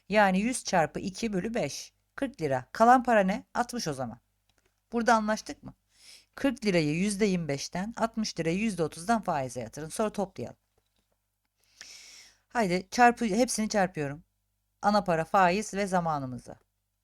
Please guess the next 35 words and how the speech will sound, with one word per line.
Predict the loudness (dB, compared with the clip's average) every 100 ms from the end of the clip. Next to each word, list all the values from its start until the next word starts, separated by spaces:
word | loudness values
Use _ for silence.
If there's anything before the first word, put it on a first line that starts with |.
| _ _
Kırk | -2 0
liram | 0 0 0
için | -4 -8
yapıyorum. | -8 -6 -6 -4 -6 -8 _ _ _ _ _ _ -20 _ 0
Ana | 6 6
param | 8 8 8 4
kırk | 0 -2 0
lira, | -2 0 -2 -2
yüzde | -2 -2 -2
yirmi | -2 -2 -4
beş | -6 -10 -10
çarpı | 2 2 2 0 2
bir | 2
yıl | 0 -4 -8 _
on | 2 2 4
lira | 2
yapıyor. | 0 -2 -8 -8 _ _ _ _ _ -20 -20 -20 0
Altmış | 2 2 -2 -2 0
lirayı | 2 4
yüzde | 2 2
otuzdan | 0 0 0 0
yatırıyorum. | 2 -2 -2 -4 -4 -2
Altmış | -4 -2 -6 -2 -2
lira | -2
çarpı | 0 0 0 -4
yüzde | -6 -4
otuz | -6 -6 -12
çarpı | -2 -2 0 -2
bir | 0
yıl | 2 2
olduğu | 0 -4
için | -8 -10 -12 -4
on | -4
sekiz | -2 -6 -10
o. | -10